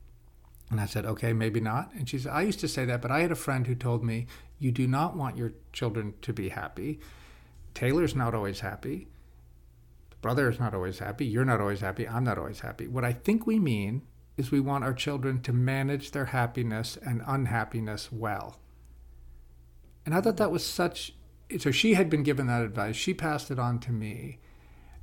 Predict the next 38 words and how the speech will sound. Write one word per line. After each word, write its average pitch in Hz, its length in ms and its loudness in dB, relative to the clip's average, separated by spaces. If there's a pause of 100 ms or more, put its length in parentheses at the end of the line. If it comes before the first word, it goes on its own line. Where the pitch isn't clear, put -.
(180)
And 160 120 2
it 160 40 4
really 196 280 6
stuck - 380 -2
with 131 260 -2
me. 120 440 -2
Haven't 151 260 -4
said 131 180 0
it 117 80 2
out 110 160 0
loud 104 200 0
before, 117 360 -4
so 117 160 -8
thank 120 260 0
you 120 80 0
for 120 160 -6
giving 120 260 -2
me 107 60 -2
this 123 140 -2
time. 139 260 -2
Because 165 220 4
it, - 300 0 (600)
we 180 120 8
often 175 340 4
just 131 240 4
say, 123 560 4 (760)
trying 131 220 2
to 117 80 2
be 127 80 2
diplomatic, 107 760 0
like, 107 160 0
"Oh, 147 160 4
we 135 120 6
want 123 160 4
people 113 240 -2
to - 80 -6
be 101 100 -2
happy." 107 420 -4